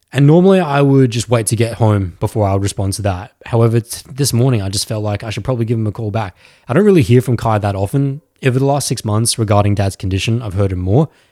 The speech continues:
'cause Kai's been looking after my dad a lot more 'cause they live in the same state. Uh, but I haven't heard from him in a little bit. And so I thought, "All right, I'll give him a call."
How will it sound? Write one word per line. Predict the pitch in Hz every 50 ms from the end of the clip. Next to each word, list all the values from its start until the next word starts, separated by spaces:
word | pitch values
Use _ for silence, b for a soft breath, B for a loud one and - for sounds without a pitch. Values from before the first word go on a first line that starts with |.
| b -
'cause | - 95
Kai's | - - 101 95 101 95
been | 104 98
looking | 98 101 98 - 98
after | 98 - -
my | 98 92 90
dad | 90 98 92
a | 92
lot | 95 95 85 85
more | 92 101 151 214 - _ _ _ _ _ _ _ _ _ _ _ _ _ _ - -
'cause | - - 101
they | 95 101
live | 98 101 87
in | 95
the | 95 90
same | - 98 92
state. | - - 110 143 208 - b b b b b b b b b b b b _ -
Uh, | 127 127 131
but | 131 156 170
I |
haven't | 185 208 233 185
heard | 131 135 151 170 156
from | - 151 139
him | 135 123
in | 123 123
a | 120
little | 120 120 117
bit. | 104 127 110 95 95 - _
And | - 117 110 107 -
so | - 123 117
I | 117
thought, | 113 - 127 131
"All | 139 - 175
right, | 156 170 185
I'll | 165 147
give | 135 143
him | 143
a | 139
call." | 123 - 156 110 95